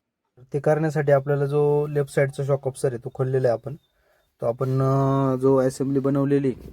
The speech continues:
त्याच्या एक्झॅक्ट बाजूला ठेवून प्रॅक्टिकलमध्ये दाखवणार आहे. तर तुम्हाला दोन्ही शॉक ऑब्झर्वरमधलं अंतर पाहायला मिळेलच. तर टेपच्या साहाय्याने तुम्हाला एकदा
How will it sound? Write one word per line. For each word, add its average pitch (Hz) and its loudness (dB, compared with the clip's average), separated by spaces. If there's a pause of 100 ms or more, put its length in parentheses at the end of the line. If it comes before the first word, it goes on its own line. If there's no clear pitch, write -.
(200)
त्याच्या 127 -4
एक्झॅक्ट 135 -2 (300)
बाजूला 131 0
ठेवून 131 -4 (600)
प्रॅक्टिकलमध्ये 131 -2
दाखवणार 127 -2
आहे. 127 -8 (3000)
तर 135 -6
तुम्हाला 139 0
दोन्ही 147 2
शॉक 143 -2
ऑब्झर्वरमधलं 135 0
अंतर 135 2
पाहायला 139 2 (320)
मिळेलच. 139 -2
तर 123 -6 (120)
टेपच्या 135 -4
साहाय्याने 123 2
तुम्हाला 131 0
एकदा 123 -2